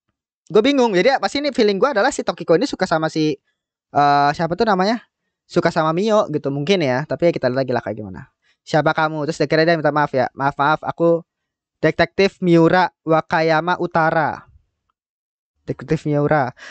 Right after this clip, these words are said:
"Apa kalian kenal Koba Kawasan dan dari Koba Mark?" Nah, Koba, ko-, apa tuh namanya? Ko-, ko-,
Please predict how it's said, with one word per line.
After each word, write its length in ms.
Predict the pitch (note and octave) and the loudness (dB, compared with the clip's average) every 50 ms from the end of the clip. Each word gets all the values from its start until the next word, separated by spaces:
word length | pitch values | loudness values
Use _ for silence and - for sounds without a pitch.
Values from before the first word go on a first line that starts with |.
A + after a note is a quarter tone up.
| - - | -10 -4
"Apa 160 | - D#3+ F3 | -2 -2 -2
kalian 240 | - - E3+ G3 G3+ | 0 0 0 0 0
kenal 200 | - F#3+ G#3 G#3+ - | 0 0 0 0 0
Koba 480 | - F#3+ E3 D3+ E3 E3 E3 E3 D#3+ _ | 0 -2 2 2 2 2 2 0 -2 _
Kawasan 880 | - - F3 D#3 D#3+ D#3+ D#3+ D#3 D#3+ - - - F#3 F#3+ F#3+ F#3 F3 | -2 -2 0 0 2 2 0 -2 -2 -4 -4 -2 -2 -2 -2 -2 0
dan 240 | D#3+ D#3+ D#3+ E3 D#3 | 0 0 0 0 -4
dari 320 | - D3+ D#3 D3 D3+ F3 | -6 -2 0 2 2 2
Koba 320 | F3 - E3+ C#3+ D3 D3 D3+ | 2 0 -2 0 2 0 0
Mark?" 320 | D#3 D3 C#3 B2+ _ _ - - - - - | 0 -2 -4 -6 _ _ -20 -20 -12 -4 -2
Nah, 80 | A3 A3+ | -2 -2
Koba, 560 | - - B3 A#3+ G3 A3 A3+ A3+ A3+ A3 - _ | 0 0 0 0 2 2 2 2 2 0 -2 _
ko-, 160 | - A#3+ A3+ - _ | 0 0 0 0 _
apa 200 | - D3 D3+ C#3+ D#3+ | -2 -2 -2 0 0
tuh 80 | F3+ F#3+ | -2 0
namanya? 240 | G3 G#3 G#3+ A3 - - | 2 2 2 0 -2 -2
Ko-, 560 | - F#3 E3+ E3 E3 E3 E3 E3 E3 D#3+ - _ _ _ _ _ _ _ _ _ _ _ _ - | 2 4 4 6 6 6 6 6 4 4 0 _ _ _ _ _ _ _ _ _ _ _ _ -2
ko-, 360 | - F#3 F3+ F3+ F3 F3 - | 2 2 4 4 4 2 0